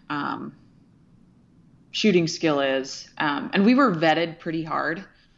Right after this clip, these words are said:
We had to send in a full application kind of explaining how much working out we've done, um,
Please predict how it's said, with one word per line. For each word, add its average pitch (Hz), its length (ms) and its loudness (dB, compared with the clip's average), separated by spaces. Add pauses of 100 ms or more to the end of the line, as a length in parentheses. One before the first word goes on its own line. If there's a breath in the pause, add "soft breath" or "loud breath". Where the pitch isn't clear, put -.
(400 soft breath)
We 185 100 0
had 170 100 2
to 156 60 -6
send 170 200 -8
in 160 120 -4
a 151 40 -6
full 165 340 -6
application 156 840 -6 (680)
kind 170 220 -4
of 147 100 -4
explaining 151 440 -4
how 147 200 -8
much 156 340 -4
working 202 520 -2
out 180 280 2
we've 175 220 -2
done, 165 540 0 (180)
um, 143 440 -4